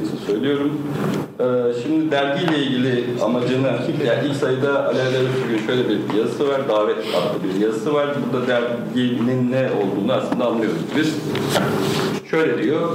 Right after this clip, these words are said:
"Ee, Orta Çağ'ın zifiri karanlıklarını şimşek kılıcı ile yırtıp yeni çağ, yeni çağ açan Fatih Sultan Mehmet yalnız ordusunun şecaat ve şehametiyle değil, kültür ve dirayeti ile de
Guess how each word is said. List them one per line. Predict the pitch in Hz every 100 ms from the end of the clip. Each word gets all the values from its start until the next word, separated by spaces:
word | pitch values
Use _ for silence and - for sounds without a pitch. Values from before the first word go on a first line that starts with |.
| - - - - - - - - 120
"Ee, | 123 123 123
Orta | 123 135 - 160
Çağ'ın | 156 147
zifiri | 135 139 147 151
karanlıklarını | 135 135 135 131 123 120 117 147 160 - - -
şimşek | 131 127 151 156
kılıcı | 123 110 107
ile | 101 95 90
yırtıp | 87 107 139 139 160 160 -
yeni | 113 147 -
çağ, | 120 110 - - - - - -
yeni | 117 160
çağ | 123
açan | 98 98 92 92
Fatih | 95 95 95
Sultan | 90 95 85
Mehmet | 85 80 151 76 71 76 135
yalnız | 143 147 -
ordusunun | 113 113 113 117 113
şecaat | 107 107 123 127 110
ve | 101
şehametiyle | 98 95 95 - 87 82
değil, | 139 147 143 147 147 147 165 - - -
kültür | 127 139 139
ve | 104
dirayeti | 101 107 110 110 - 107
ile |
de | 127